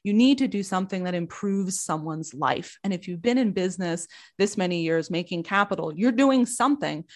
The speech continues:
that someone gets enough value that they're willing to pay you for it. So let's really understand what that is. And that brings us to step two, which is getting clear on that value.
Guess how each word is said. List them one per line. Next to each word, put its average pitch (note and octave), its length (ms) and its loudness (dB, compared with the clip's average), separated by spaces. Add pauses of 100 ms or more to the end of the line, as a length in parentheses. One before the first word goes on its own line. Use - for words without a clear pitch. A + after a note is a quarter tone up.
(120)
that F#3+ 140 2
someone A3+ 280 2
gets G3 200 -2
enough F#3+ 220 0
value F3 380 4
that D3+ 140 -4
they're E3+ 120 -2
willing G#3+ 260 2
to F#3+ 80 -6
pay - 180 -6
you F#3 160 -2
for D3 220 -4
it. - 100 -8
So - 160 -4
let's A#3 240 -2
really A3 160 2
understand E3+ 540 -4
what D3+ 160 -6
that D3 200 0
is. - 300 -6 (280)
And F#3+ 80 0
that F#3+ 120 2
brings G#3+ 240 2
us F3+ 100 -2
to F3 140 -4
step F#3+ 300 -2
two, D#4 240 4
which D3+ 180 -6
is F3+ 80 -8
getting G3+ 240 0
clear F#3+ 360 0
on E3 160 2
that D3 240 -2
value. D#3 400 0